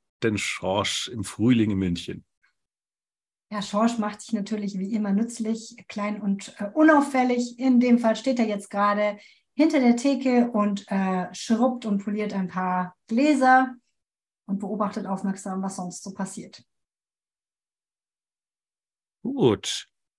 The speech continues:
Speaker 1: Frisch aus Preußen wieder reimportiert, äh, Heinrich Rittersbacher, gespielt von Akarumi, aka Sascha. Ja, dich hat's wieder zurück nach München verschlagen. Und wo steckt jetzt dein Charakter denn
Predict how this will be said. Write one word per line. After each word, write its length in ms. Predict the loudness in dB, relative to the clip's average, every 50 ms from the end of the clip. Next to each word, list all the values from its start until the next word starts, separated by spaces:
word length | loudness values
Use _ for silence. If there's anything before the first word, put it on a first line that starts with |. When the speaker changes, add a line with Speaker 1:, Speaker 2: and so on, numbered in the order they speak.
| _
Speaker 1:
Frisch 460 | _ -4 0 2 4 4 2 0 0
aus 260 | 0 0 0 0 -2 -6
Preußen 800 | -8 -8 -2 0 4 6 6 6 4 4 4 4 4 4 2 2
wieder 360 | 2 2 4 4 4 4 2
reimportiert, 1300 | 2 0 0 -2 -4 -4 -2 -2 -2 -2 -6 -12 -10 -8 -2 2 4 6 6 4 2 0 -4 -6 -6 -8 -6
äh, 80 | -6
Heinrich 1300 | -4 -4 -2 -2 -2 -2 -4 -4 -6 -8 -10 -6 -4 -2 0 0 0 0 -2 -4 -4 -6 -10 -14 -10
Rittersbacher, 800 | -6 -6 -2 0 0 -2 -2 -6 -6 -4 -4 -4 -4 -6 -6 -6
gespielt 340 | -6 -6 -6 -6 -6 -6 -6
von 100 | -8 -10
Akarumi, 640 | -8 -6 -4 -4 -4 -6 -8 -8 -6 -6 -6 -6 -6
aka 360 | -8 -10 -10 -10 -10 -10 -10
Sascha. 420 | -8 -6 -6 -4 -2 -2 -2 -2 -4 -6 -12 -14 -14 -14 -14 -14 -16 -16 -18 -20 -20 _ _ _ _ _ _ _ _ _ _
Ja, 300 | 4 6 8 8 6 4 2 -4 -10 -6 -6
dich 140 | -2 0 2
hat's 140 | 2 2 4
wieder 140 | 2 2 2
zurück 220 | 0 -2 -2 -2
nach 80 | -2 0
München 400 | 4 4 4 4 4 2 -2 -2
verschlagen. 600 | -2 -4 -8 -8 -6 -4 -4 -4 -4 -6 -8 -12
Und 240 | -14 -14 -14 -8 -8
wo 80 | -6
steckt 400 | -6 -6 -6 -6 -8 -8 -8 _
jetzt 180 | -14 -14 -10 -8
dein 160 | -6 -6 -6 -8
Charakter 520 | -8 -10 -10 -10 -12 -12 -12 -10 -10 -8
denn 240 | -8 -8 -8 -10